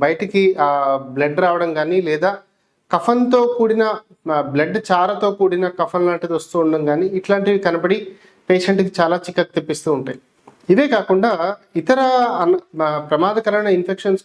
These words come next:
కూడా ఆ ముక్కు సాయంతో ఊపిరితిత్తులకు సోకడం, గొంతంతా ఉరిసిపోవడం, గొంతు లోపల టాన్సిల్స్ వాపు రావడం, లేదు ఆ గొంతంతా కూడా దు-, ఆ, దుర్వాసన రావడం, ఇట్లాంటివి జరిగి పేషెంట్కి ఈ సమస్య అక్కడితో కాకుండా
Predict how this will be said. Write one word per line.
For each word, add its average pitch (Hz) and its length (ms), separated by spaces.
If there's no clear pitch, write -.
కూడా 190 140
ఆ 143 100
ముక్కు 180 340
సాయంతో 220 460
ఊపిరితిత్తులకు 196 640
సోకడం, 175 320
గొంతంతా 190 440
ఉరిసిపోవడం, 175 680
గొంతు 151 260
లోపల 185 260
టాన్సిల్స్ 180 500
వాపు 175 300
రావడం, 151 260
లేదు 190 180
ఆ 160 40
గొంతంతా 202 480
కూడా 202 140
దు-, 170 140
ఆ, 147 40
దుర్వాసన 208 560
రావడం, 175 340
ఇట్లాంటివి 180 480
జరిగి 160 280
పేషెంట్కి 220 460
ఈ 202 160
సమస్య 190 280
అక్కడితో 196 300
కాకుండా 185 320